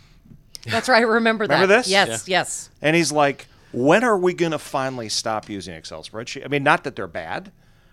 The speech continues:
Speaker 2: but seriously, from the standpoint of real-time decision right management and information flow, a spreadsheet is not your ideal tool, right?
Speaker 3: That's right. I mean, uh, at the end of the day, a spreadsheet is nothing more than data and data points. You know, at the end of the day,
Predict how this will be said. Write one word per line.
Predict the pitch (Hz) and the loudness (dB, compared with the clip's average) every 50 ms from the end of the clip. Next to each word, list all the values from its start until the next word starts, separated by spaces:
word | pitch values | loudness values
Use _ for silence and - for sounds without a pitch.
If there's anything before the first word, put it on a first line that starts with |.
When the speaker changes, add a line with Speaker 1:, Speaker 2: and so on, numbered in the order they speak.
| _ _ - | _ _ -4
Speaker 2:
but | - 131 - | -4 -2 0
seriously, | - - 185 180 143 110 - - 98 87 | 0 0 0 0 -2 -2 -4 -6 -10 -12
from | - - 117 | -12 -12 -12
the | 117 113 | -10 -10
standpoint | - - 135 131 127 - - 123 117 - | -10 -8 -8 -10 -12 -10 -10 -10 -10 -10
of | - 101 92 98 104 113 | -10 -12 -12 -12 -8 -6
real-time | 123 131 135 - - - 127 123 127 135 143 151 151 _ _ _ _ _ | -6 -6 -6 -8 -10 -8 -6 -6 -6 -6 -8 -10 -14 _ _ _ _ _
decision | - 110 - - 143 131 135 131 | -12 -10 -6 -6 -6 -6 -6 -6
right | 123 117 113 | -6 -6 -6
management | 113 113 120 131 123 120 127 120 | -6 -6 -8 -8 -10 -12 -12 -12
and | 117 | -12
information | 123 - 139 131 127 127 123 - 135 | -12 -12 -12 -10 -10 -10 -10 -12 -14
flow, | - - 139 127 135 135 _ _ _ - - - | -12 -8 -6 -6 -6 -6 _ _ _ -18 -8 -6
a | 123 | -4
spreadsheet | - - - - 151 151 143 - - 127 117 | -4 -4 -2 -2 -2 -2 -2 -4 -6 -6 -6
is | 107 95 101 | -8 -8 -10
not | 101 101 | -12 -12
your | - 98 95 95 | -10 -10 -10 -10
ideal | 87 90 82 90 82 78 80 73 _ _ _ _ _ _ _ _ _ _ _ - | -10 -10 -10 -10 -10 -10 -12 -14 _ _ _ _ _ _ _ _ _ _ _ -16
tool, | - - 139 113 85 - - _ - | -10 -8 -6 -6 -6 -10 -14 _ -8
right? | 101 92 101 101 - - - - - - - _ _ - _ _ _ - - | -8 -6 -8 -8 -12 -20 -20 -20 -20 -20 -20 _ _ -20 _ _ _ -20 -20
Speaker 3:
That's | - - 90 - | -18 -18 -12 -10
right. | 135 156 156 - _ _ _ - | -8 -10 -10 -10 _ _ _ -12
I | 113 | -8
mean, | 117 120 120 | -6 -6 -4
uh, | 110 127 | -4 -4
at | 147 131 135 139 - | -4 -4 -4 -6 -6
the | 127 131 | -4 -4
end | 127 | -4
of | 123 110 | -4 -6
the | 104 | -4
day, | 101 123 117 | -4 -4 -4
a | 95 | -4
spreadsheet | - - - 123 117 - - - 110 | -8 -6 -6 -6 -6 -6 -6 -10 -8
is | 98 95 - | -10 -8 -8
nothing | 113 104 - - 95 | -10 -10 -10 -10 -10
more | 98 104 101 98 | -10 -8 -10 -10
than | 87 92 87 87 | -10 -12 -14 -14
data | 87 92 85 80 76 71 _ _ _ - | -14 -14 -14 -14 -16 -18 _ _ _ -18
and | - 101 98 | -18 -16 -12
data | 110 101 98 87 82 | -10 -10 -10 -12 -14
points. | _ - - 76 76 - - | _ -16 -18 -16 -16 -16 -14
You | 107 110 | -14 -12
know, | 107 107 104 | -12 -10 -10
at | 113 107 | -10 -10
the | 117 120 | -8 -8
end | 135 151 | -6 -6
of | 143 117 | -6 -10
the | 110 | -8
day, | 104 98 95 92 | -8 -8 -8 -8